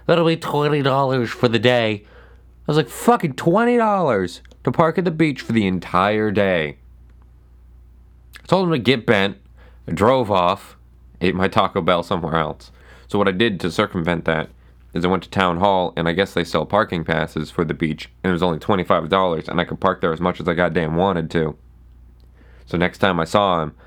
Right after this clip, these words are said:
I kinda, like, pointed at my little parking pass with my middle finger, because I hate that kid. So I've been doing that, uh, going to the beach maybe, like, two or three times a week.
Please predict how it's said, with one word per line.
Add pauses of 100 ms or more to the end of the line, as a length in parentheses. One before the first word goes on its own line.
(160)
I
kinda,
like, (320)
pointed
at
my
little
parking
pass
with
my
middle
finger, (240)
because
I
hate
that
kid. (640)
So
I've
been
doing
that,
uh,
going
to
the
beach
maybe,
like, (1160)
two
or
three
times
a
week.